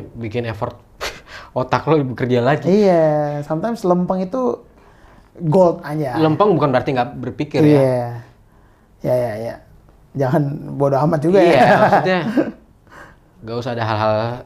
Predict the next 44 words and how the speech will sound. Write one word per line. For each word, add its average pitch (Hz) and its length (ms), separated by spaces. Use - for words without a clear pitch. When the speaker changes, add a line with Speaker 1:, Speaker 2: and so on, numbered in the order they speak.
Speaker 1:
yang 113 240
penting 117 360
lo 127 340
jadi 110 160
besar-besarkan 113 680
buat 107 180
di 160 200
Speaker 2:
Iya, 123 220
iya, 131 220
iya. 127 180
Speaker 1:
<laughs> - 100
Karena 139 260
gue 180 360
gitu 262 160
deh, 175 180
aduh, 123 300
ya, - 180
gue 107 180
udah 101 220
banyak 95 260
aransemen 101 440
lagu 107 240
ini, 143 100
banyak 113 500
bikin 117 360
ini, 131 240
aduh, 135 220
gue 147 240
udah 135 160
nggak 127 200
ada 123 120
lagi 135 160
waktu 143 260
buat 131 360
mikir-mikir 120 420
yang 143 200
Speaker 2:
Iya, 135 200
aneh-aneh. 131 400
Speaker 1:
sampah-sampah 117 560
yang 113 240
aneh-aneh 117 340
lah, 143 140
udah 185 200
Speaker 2:
Iya. - 160